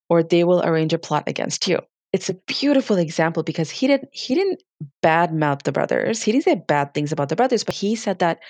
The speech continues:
"Don't say it to them," because he knows what they might, what they're capable of. So it's kind of like, you know, like, keep a little bit of distance, keep some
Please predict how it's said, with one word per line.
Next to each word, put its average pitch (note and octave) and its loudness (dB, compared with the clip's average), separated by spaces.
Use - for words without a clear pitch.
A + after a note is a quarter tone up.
"Don't A3+ 2
say G3 0
it B3 -2
to C#3+ -4
them," - -6
because F3+ 2
he B3 4
knows A#3 2
what D3+ -2
they D3+ 2
might, D3 0
what A#3+ 0
they're C#4 4
capable D#3+ 0
of. - -4
So - 0
it's G3+ -2
kind A#3 -2
of B3 -2
like, A3 0
you - -2
know, B3+ 0
like, A#3 0
keep F#3+ -2
a E3 -2
little E3 2
bit E3 2
of D3 -2
distance, - -6
keep F3+ 0
some D#3+ -2